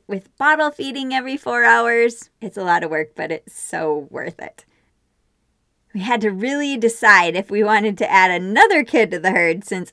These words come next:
I have some things for business in Utah in the next month and Colorado in October, but she will be old enough, and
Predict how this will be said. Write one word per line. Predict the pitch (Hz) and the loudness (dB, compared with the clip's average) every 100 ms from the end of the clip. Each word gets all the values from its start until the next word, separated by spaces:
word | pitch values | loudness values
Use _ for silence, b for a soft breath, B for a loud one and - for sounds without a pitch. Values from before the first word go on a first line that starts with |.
| - | 0
I | 196 | 0
have | 208 214 202 202 _ | 0 0 0 0 _
some | - 220 214 | -10 -4 -4
things | 226 220 214 | -2 -4 -4
for | 208 | -4
business | 185 202 208 202 - | -4 -6 -6 -8 -6
in | 185 | -6
Utah | 214 269 277 254 | -4 -4 -2 -2
in | |
the | 247 | -2
next | 240 233 - | -4 -6 -6
month | 233 214 214 208 | -2 -2 -2 -6
and | 175 | -8
Colorado | - 214 208 208 208 208 | -2 0 2 2 2 0
in | 190 | -2
October, | 185 - 202 185 175 165 | -4 -4 -4 -4 -4 -4
but | - 160 - _ _ _ _ | 0 -2 -2 _ _ _ _
she | _ - - 190 | _ -18 -10 -8
will | 190 226 | -4 -4
be | 269 294 | -4 -6
old | 220 196 175 | -6 -6 -6
enough, | 165 156 190 - | -4 -4 -6 -10
and | 160 180 | -10 -12